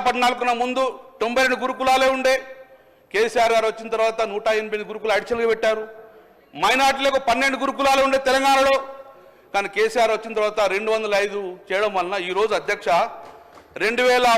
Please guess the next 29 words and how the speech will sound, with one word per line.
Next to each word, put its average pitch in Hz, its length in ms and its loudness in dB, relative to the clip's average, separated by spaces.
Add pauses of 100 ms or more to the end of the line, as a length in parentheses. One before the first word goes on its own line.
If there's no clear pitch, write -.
పద్నాలుగున 247 520 2
ముందు 240 440 0 (720)
ఈ 226 120 -2
రాష్ట్రంలో 254 560 2
గురుకులాలు 247 500 2
రెండు 240 260 0
వందల 247 260 2
అరవై 233 240 2
ఒకటి 226 220 -2
ఉంటే, 220 240 -2 (640)
కేసీఆర్ 208 420 0
వచ్చిన 196 260 -4
తర్వాత 196 240 -2
ఒక 180 220 0
వెయ్యి 185 320 -4
ఇరవై 170 140 -4
తొమ్మిది 160 340 -10
గురుకులాలు 240 320 0
తెలంగాణ 185 420 0
రాష్ట్రంలో 170 400 0
ఉన్నారా 180 240 0
లేదా 269 180 2
అధ్యక్ష? - 280 -2 (1400)
ఇది 202 100 0
వాస్తవం 277 420 4
కాదా? 277 560 4 (760)
ఇది 175 40 -6
వాస్తవం 254 440 2
కాదా? 277 460 4